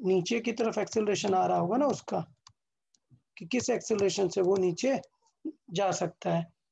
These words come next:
तो किस acceleration से जा सकता है? बस F net is equal to M A लगाना है। समझ आया क्या? So एम जी माइनस थ्री एम जी by four is equal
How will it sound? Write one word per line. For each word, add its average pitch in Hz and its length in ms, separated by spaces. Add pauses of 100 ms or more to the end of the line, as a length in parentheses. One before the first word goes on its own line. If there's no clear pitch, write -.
(420)
तो 190 80
किस 180 180
acceleration 226 520
से 240 120
जा 233 140
सकता 240 260
है? 226 60
बस 190 180
F 208 180
net 190 220
is 180 140
equal 175 300
to 175 100
M 170 120
A 170 60
लगाना 185 380
है। 208 100 (2750)
समझ 214 220
आया 233 200
क्या? 254 180 (2000)
So - 180
एम 190 180
जी 254 160
माइनस 226 440
थ्री 214 160
एम 208 140
जी 190 140
by 196 200
four 233 300 (1500)
is 190 120
equal 202 280